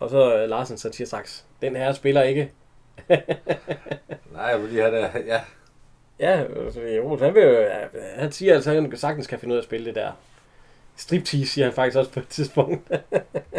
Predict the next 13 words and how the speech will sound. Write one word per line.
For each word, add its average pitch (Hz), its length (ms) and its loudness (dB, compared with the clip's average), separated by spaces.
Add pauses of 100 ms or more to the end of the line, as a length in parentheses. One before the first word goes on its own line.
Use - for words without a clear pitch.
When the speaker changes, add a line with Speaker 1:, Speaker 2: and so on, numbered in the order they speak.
(1400)
Speaker 1:
Øhm, 104 480 0 (800)
de 240 80 -2
går 226 120 12
i 160 40 12
gang. 123 200 0 (1500)
Og 123 80 -6
nu 180 80 0
skal 214 160 -4
vi 214 40 2
jo 196 60 2
så 196 120 -4
til 208 140 6
at, 143 240 8